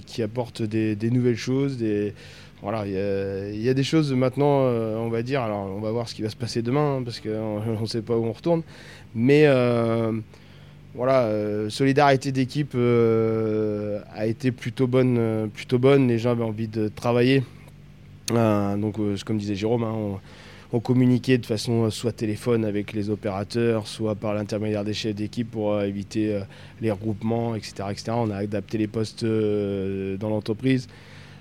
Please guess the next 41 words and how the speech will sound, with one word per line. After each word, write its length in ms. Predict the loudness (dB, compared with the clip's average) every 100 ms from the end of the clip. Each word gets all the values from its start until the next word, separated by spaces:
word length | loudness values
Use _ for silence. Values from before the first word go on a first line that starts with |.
| -10
Euh, 440 | -2 0 0 0 0
la 100 | 0
médecine 320 | 0 -2 -4
du 80 | -2
travail 320 | 0 0 0
est 40 |
venue 280 | 0 -2 -4
contrôler, 640 | -2 -4 -2 0 2 2 2
voir 220 | -2 -6
si, 280 | -4 -2 -2
euh, 60 |
tous, 340 | -4 -10 -16 -12
tous 140 | -6
les 100 | -4
gestes 200 | -4 -4
barrières 320 | -4 -2 -2
étaient 180 | -2 -4
respectés. 720 | -6 -4 -6 -2 0 2 2
Enfin, 160 | 0 -4 -6
voilà, 260 | -4 -2 -4 -6 -10 -14 -20 -20 -20 -20 -20 -20 -20 -14
on, 60 | -12 -2
on 160 | 6 8
est, 120 | 10
euh, 300 | 10 8 8
assez 280 | 6 2 2
satisfait 420 | 2 0 0 2
de 100 | 2
comment 280 | 2 4 4
on 60 | 4
a 120 | 4
géré, 200 | 2 4
euh, 600 | 6 6 6 4 2 2
cette, 340 | 0 -2 -2
cette 220 | -2 -4
crise, 340 | 2 4 6 8
euh, 680 | 6 8 6 6 4 2 2
comment 440 | 6 8 8 8 6
on 160 | 4
a 80 | 4
essayé 340 | 2 2 2 2
de, 220 | 2